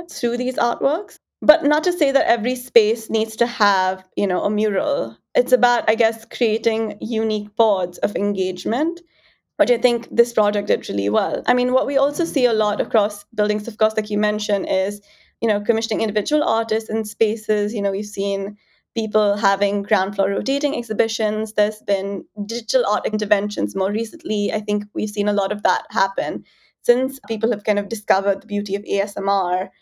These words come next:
especially in London and, like, ground floor lobbies of spaces where, you know, you walk in and you get, I guess, overpowered by these beautiful graphics and screens that are changing. And I mean, Heinz has also kind of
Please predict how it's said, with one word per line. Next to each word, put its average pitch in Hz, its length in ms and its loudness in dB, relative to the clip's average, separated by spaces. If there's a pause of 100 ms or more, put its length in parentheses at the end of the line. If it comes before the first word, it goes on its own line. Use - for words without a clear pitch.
(220)
especially 220 560 2
in 208 240 2
London 196 380 0
and, 269 100 0
like, 185 220 -2
ground 202 260 2
floor 190 160 2
lobbies 185 580 0
of - 180 -10
spaces 196 840 -2 (320)
where, 196 140 2
you 190 80 -2
know, 208 80 2
you 208 120 2
walk 202 280 2
in 185 240 -2
and 180 120 -2
you 190 140 -2
get, - 220 -10 (260)
I 214 60 0
guess, 208 260 -2 (100)
overpowered 190 840 0
by 180 460 0 (260)
these 233 180 -4
beautiful 214 400 0
graphics 208 540 -2
and 208 120 -4
screens 202 340 -6
that - 80 -4
are 208 120 -2
changing. 214 640 -2
And 185 100 -2
I - 60 -6
mean, 208 200 0
Heinz 214 540 -2
has 208 220 -4
also 202 480 0
kind 185 260 -2
of 185 200 -4